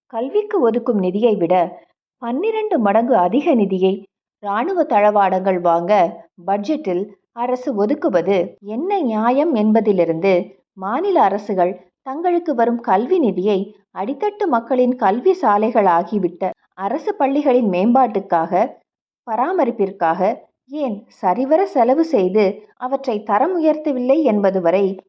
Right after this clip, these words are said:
எத்தனை எத்தனையோ கேள்விகள், எத்தனை எத்தனையோ போராட்டங்கள். ஆனால் இன்று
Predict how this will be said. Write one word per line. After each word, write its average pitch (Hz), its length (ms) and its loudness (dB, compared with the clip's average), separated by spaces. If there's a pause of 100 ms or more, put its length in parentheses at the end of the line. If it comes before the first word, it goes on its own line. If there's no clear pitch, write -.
(200)
எத்தனை 240 400 -6
எத்தனையோ 208 560 0
கேள்விகள், 196 540 0 (340)
எத்தனை 311 380 -4
எத்தனையோ 202 540 -2
போராட்டங்கள். 190 680 0 (420)
ஆனால் 294 420 0 (360)
இன்று 196 380 -4